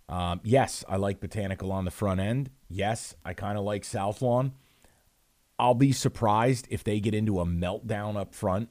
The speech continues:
and take each other out of the race. It's very rare to see that. Um,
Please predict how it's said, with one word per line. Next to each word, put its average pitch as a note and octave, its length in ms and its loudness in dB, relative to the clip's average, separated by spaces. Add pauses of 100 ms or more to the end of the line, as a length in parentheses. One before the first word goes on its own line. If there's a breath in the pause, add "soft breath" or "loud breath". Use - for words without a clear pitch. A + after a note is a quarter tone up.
(420 soft breath)
and F2+ 120 -6
take G#2+ 240 -6
each G2+ 180 -6
other G2 260 0
out G2 160 2
of F2+ 60 0
the E2 80 -4
race. F#2 380 -4
It's D2+ 120 -12
very F2+ 280 0
rare F2+ 260 -2
to E2+ 60 -4
see G2+ 260 -4
that. B2+ 320 0 (520 soft breath)
Um, F#2 520 -2